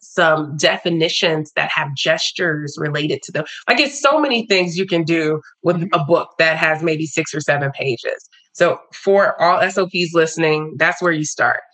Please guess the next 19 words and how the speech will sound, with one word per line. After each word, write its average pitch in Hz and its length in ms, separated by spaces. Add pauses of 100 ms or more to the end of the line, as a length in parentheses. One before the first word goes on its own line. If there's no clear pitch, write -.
(180)
Make 165 200
sure 185 180
the 180 100
book 175 360
is 196 320
diverse, 170 580
it's 156 140
inclusive, 208 840
'cause 170 80
I 165 80
like 160 320 (220)
to 165 320 (260)
tell 208 380 (320)
everybody, 156 600
<laughs> 196 180 (140)
not 202 200 (120)
just, 196 360
you 196 200
know, 165 240